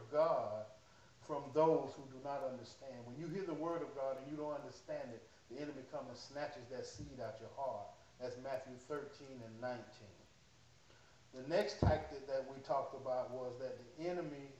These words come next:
uh, blinds us from the truth of God's word through unbelief. When you and I are in unbelief, the enemy can use that unbelief and blind us from the truth of God's word. That's Second Corinthians chapter four,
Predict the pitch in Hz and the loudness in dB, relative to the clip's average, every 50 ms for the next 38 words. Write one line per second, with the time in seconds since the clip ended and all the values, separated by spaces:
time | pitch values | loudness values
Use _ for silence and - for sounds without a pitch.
0 | - - 123 123 123 120 120 117 117 117 113 110 - - - - - - - - | -12 -6 -4 -2 -2 -2 -2 -2 -4 -6 -8 -10 -14 -18 -20 -20 -20 -20 -20 -20
1 | - - - - - - - 113 117 143 156 165 175 175 170 160 156 156 147 139 | -20 -20 -20 -20 -20 -20 -14 -6 2 6 8 8 8 8 6 4 2 0 0 0
2 | - - - - 151 143 139 131 123 117 - - - - 214 208 208 - 156 143 | 0 -2 -2 -4 -4 -4 -4 -4 -8 -8 -8 -6 -2 0 0 0 0 0 -4 -6
3 | - - 143 143 143 139 135 135 - 131 135 147 160 170 160 143 127 120 117 113 | -2 0 4 6 6 6 6 4 2 0 -2 0 2 2 2 2 0 0 -4 -6
4 | - - - - - - - - - - - 156 156 151 135 - - 156 143 143 | -8 -12 -18 -20 -20 -20 -20 -20 -16 -8 -4 0 0 0 0 0 -2 -2 -2 -2
5 | 143 139 139 131 135 139 147 127 107 104 - - - - - - - - - 120 | -2 -4 -6 -6 -4 -4 -4 -6 -6 -10 -12 -16 -20 -20 -20 -20 -20 -14 -10 -10
6 | 120 131 143 165 175 180 175 165 175 175 170 151 139 135 127 127 139 151 156 156 | -8 -4 -2 0 2 4 4 6 6 6 6 6 4 4 2 2 4 4 4 4
7 | 147 143 139 147 170 165 156 - 127 127 139 165 170 160 151 147 139 - 135 127 | 2 0 -2 -2 -2 -4 -4 -6 -8 -8 -6 -6 -4 -4 -6 -8 -8 -10 -14 -14
8 | 139 143 156 165 160 156 156 151 139 143 143 147 143 139 143 139 143 156 156 - | -10 -6 -4 -4 -4 -2 -2 -4 -2 -2 -4 -4 -6 -6 -8 -6 -4 -4 -6 -6
9 | 127 - - - - - - - - 120 117 113 117 139 143 143 151 151 147 - | -8 -12 -18 -20 -20 -20 -16 -10 -8 -6 -6 -4 0 2 2 4 4 4 4 2
10 | 131 131 123 123 - - 139 131 123 120 117 - - - 160 - - - 123 113 | 0 -4 -4 -4 -6 -6 -6 -4 -6 -6 -8 -10 -10 -8 -8 -8 -8 -10 -14 -10
11 | 113 127 123 120 120 120 117 - 113 123 131 127 117 107 104 107 117 120 120 - | -4 -2 0 0 0 0 -2 -4 -6 -6 -6 -6 -6 -6 -6 -6 -6 -6 -6 -4
12 | - 151 143 143 147 135 - 135 135 135 135 139 143 139 - 123 113 107 101 107 | -2 -2 -2 -2 -2 -8 -12 -12 -10 -8 -8 -8 -8 -8 -10 -14 -14 -14 -14 -16
13 | 107 - - - - - - - - - - 156 147 135 - - 131 120 - - | -16 -18 -20 -20 -20 -20 -20 -20 -20 -8 -2 0 0 0 0 -2 -8 -12 -10 -4
14 | - 151 139 131 127 | -2 -2 0 0 -2